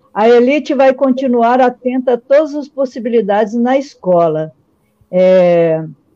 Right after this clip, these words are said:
os itinerários formativos são o total rebaixamento da educação para os estudantes. Enquanto isso, é,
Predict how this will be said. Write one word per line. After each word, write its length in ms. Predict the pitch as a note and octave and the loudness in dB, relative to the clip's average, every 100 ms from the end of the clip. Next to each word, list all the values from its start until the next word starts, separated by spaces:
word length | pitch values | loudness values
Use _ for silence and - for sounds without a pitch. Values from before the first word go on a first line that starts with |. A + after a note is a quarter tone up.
| _ _ _ _ | _ _ _ _
os 160 | G3+ G3 | -4 -2
itinerários 800 | B3 C#4+ C4+ B3 A3+ B3 A#3+ A#3 | -2 0 2 2 4 2 0 -2
formativos 840 | - A#3+ A3+ G#3 G#3 D4+ C#4 B3 D4 | 0 0 2 -2 -4 -6 -6 -6 -2
são 160 | C4 C4+ | 0 0
o 40 | |
total 540 | C4 C4 B3 - C#4+ C#4+ | 0 0 0 0 2 2
rebaixamento 920 | C#4+ A3 C4 B3+ A#3 G#3+ A#3 C4 A#3+ | 2 2 0 0 -4 -2 -2 -4 -2
da 120 | B3 | 0
educação 760 | A3 A#3 G#3 G3 - A#3 B3+ C4 | 0 -2 -4 -6 -4 0 2 2
para 180 | C4 | 0
os 120 | B3+ B3 | -2 -4
estudantes. 840 | A#3+ - C4 G3 F#3+ F3 _ _ A3 | -8 -10 -6 -2 -2 -4 _ _ -4
Enquanto 600 | B3 A#3+ G3 G3 C4 B3+ | -2 -2 -4 -4 -4 -2
isso, 480 | C#4+ C#4+ - _ _ _ _ _ _ _ _ _ | -2 -6 -12 _ _ _ _ _ _ _ _ _
é, 540 | G3+ G#3 G#3+ G#3 G3+ | 0 2 4 4 0